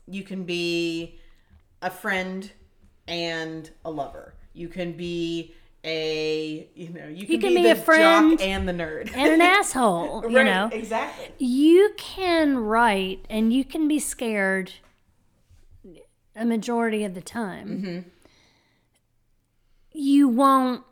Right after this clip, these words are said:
Speaker 2: you know, always feel that way. I know we'll
Speaker 1: Right.
Speaker 2: probably wrap with a lot, with a lot more tie back to Kurt's letter, but if you wanna, if we wanna, if we wanna continue through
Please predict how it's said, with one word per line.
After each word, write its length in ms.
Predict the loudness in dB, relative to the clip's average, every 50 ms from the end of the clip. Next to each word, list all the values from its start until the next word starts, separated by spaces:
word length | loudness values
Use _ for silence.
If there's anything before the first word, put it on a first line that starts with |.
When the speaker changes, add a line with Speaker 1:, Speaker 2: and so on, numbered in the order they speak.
| _ _ _ _ _ _ _ _ _ _ _ _ -6
Speaker 2:
you 140 | -2 0 0
know, 140 | 2 0 2
always 500 | 2 2 2 2 2 0 -2 -4 -6 -8
feel 240 | -10 -10 -10 -10 -10
that 200 | -12 -12 -12 -10
way. 160 | -8 -6 -6
I 20 | -4
know 160 | -2 -2 0
we'll 100 | 0 0 -2
Speaker 1:
Right. 80 | -2
Speaker 2:
probably 540 | -2 -2 0 0 0 -2 -4 -6 -6 -6 -6
wrap 360 | -6 -4 -4 -4 -6 -6 -8
with 140 | -10 -12 -12
a 40 | -12
lot, 300 | -10 -10 -12 -12 -14 -12
with 220 | -10 -10 -8 -8 -10
a 60 | -10
lot 380 | -8 -6 -6 -6 -6 -8 -10
more 160 | -10 -10 -10 -10
tie 240 | -10 -10 -10 -10
back 260 | -10 -10 -12 -14 -16 -18
to 80 | -20 -20
Kurt's 360 | -18 -18 -18 -16 -16 -14 -12
letter, 260 | -12 -10 -10 -10 -10
but 160 | -10 -10 -10 -10
if 140 | -10 -6
you 100 | -6 -4
wanna, 320 | -4 -2 -2 -2 -2 -4 -6
if 120 | -8 -8 -6
we 100 | -6 -4
wanna, 280 | -4 -6 -6 -4 -6 -6 -6 -6
if 180 | -8 -8 -6 -4
we 100 | -4 -2
wanna 440 | -2 -2 -2 -2 -2 -4 -4 -6 -8 -10 _ _ -16
continue 640 | -10 -8 -8 -8 -8 -8 -8 -6 -6 -6 -6 -8
through 640 | -10 -14 -16 -14 -12 -10 -10 -8 -8 -8 -10 -12 -14